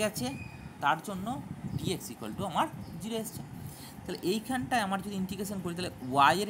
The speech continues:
integration করলে কত? ওয়াই স্কয়ার বাই টু, সামনে একটা টু আছে, তার মানে এটার ইন্টিগ্রেশনটা হবে কত? minus এ ওয়াই স্কয়ার, এটা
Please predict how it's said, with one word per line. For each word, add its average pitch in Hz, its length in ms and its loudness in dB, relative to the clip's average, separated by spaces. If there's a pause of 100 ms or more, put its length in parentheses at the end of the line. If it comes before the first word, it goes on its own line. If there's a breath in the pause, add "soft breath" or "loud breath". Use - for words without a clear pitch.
integration 214 380 -4
করলে 202 180 -2
কত? 151 80 -4 (100)
ওয়াই 143 200 8
স্কয়ার 220 220 4
বাই 220 140 2
টু, 220 60 -4 (180)
সামনে 180 200 4
একটা 214 180 -6
টু 220 60 -4 (100)
আছে, - 140 -6 (520 loud breath)
তার 135 120 2
মানে 165 180 0
এটার 185 220 2
ইন্টিগ্রেশনটা 202 500 -2
হবে 214 180 0
কত? 220 100 -4 (320)
minus 156 580 0 (960 loud breath)
এ - 20 4 (640)
ওয়াই 127 180 6 (160)
স্কয়ার, 104 380 -2 (1080)
এটা 160 140 -2